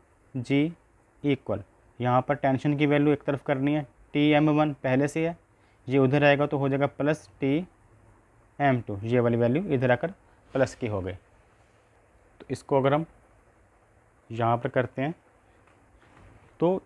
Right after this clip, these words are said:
ये जो एम वन एम टू जी और ये एम वन एम टू जी जी, ये सेम वैल्यू है, तो हम आगे टू लगा सकते हैं क्योंकि ये टू टाइम वैल्यू आ रही है।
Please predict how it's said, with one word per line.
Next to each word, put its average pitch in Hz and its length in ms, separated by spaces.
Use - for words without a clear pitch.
ये 139 260
जो 196 240
एम 165 200
वन 190 280
एम 160 200
टू 185 200
जी 165 260
और 151 180
ये 160 160
एम 160 200
वन 175 200
एम 160 140
टू 170 140
जी 160 200
जी, 139 200
ये 131 200
सेम 190 300
वैल्यू 185 260
है, 180 160
तो 156 60
हम 170 200
आगे 143 240
टू 190 260
लगा 175 240
सकते 160 320
हैं 160 160
क्योंकि 143 260
ये 151 100
टू 165 260
टाइम 170 280
वैल्यू 151 320
आ 151 120
रही 151 140
है। 160 140